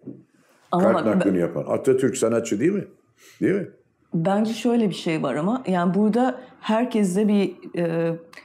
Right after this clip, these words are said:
Speaker 1: bu-, buradan nemalanması lazım.
Speaker 2: Evet.
Speaker 1: Pek çok işte tırnak içinde sanatçı kendini böyle sanki yüksek mertebeye çıkartıp böyle havalı havalı
Speaker 2: Evet.
Speaker 1: işte "Ben sanatçıyım." diyebiliyor.
Speaker 2: Evet.
Speaker 1: Yani, e,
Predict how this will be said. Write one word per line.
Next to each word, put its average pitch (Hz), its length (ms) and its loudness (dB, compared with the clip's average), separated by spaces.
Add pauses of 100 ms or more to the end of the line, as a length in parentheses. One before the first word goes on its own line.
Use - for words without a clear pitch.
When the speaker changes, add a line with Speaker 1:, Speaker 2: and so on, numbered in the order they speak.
(580)
Speaker 1:
bu-, 170 360 -4
buradan 202 400 2
nemalanması 160 680 0
lazım. 131 340 0
Speaker 2:
Evet. - 360 0
Speaker 1:
Pek 247 220 0
çok 247 200 -2
işte 196 520 -2 (300)
tırnak 190 400 2
içinde 180 480 0
sanatçı 180 720 0 (480)
kendini 208 500 2
böyle 214 200 2
sanki 214 380 0
yüksek 226 500 2
mertebeye 196 560 2
çıkartıp 190 600 -2
böyle 190 180 2
havalı 196 380 2
havalı 185 400 2 (140)
Speaker 2:
Evet. - 80 -8 (280)
Speaker 1:
işte 185 240 -2
"Ben 220 160 4
sanatçıyım." 220 680 2
diyebiliyor. 196 560 4
Speaker 2:
Evet. - 100 -6 (440)
Speaker 1:
Yani, 190 400 0 (360)
e, 180 320 2